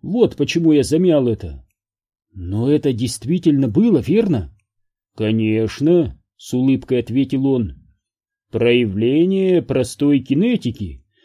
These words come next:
неуправляемой, неразумной.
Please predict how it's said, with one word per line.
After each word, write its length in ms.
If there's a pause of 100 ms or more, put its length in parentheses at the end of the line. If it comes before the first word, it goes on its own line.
(140)
неуправляемой, 1300 (280)
неразумной. 960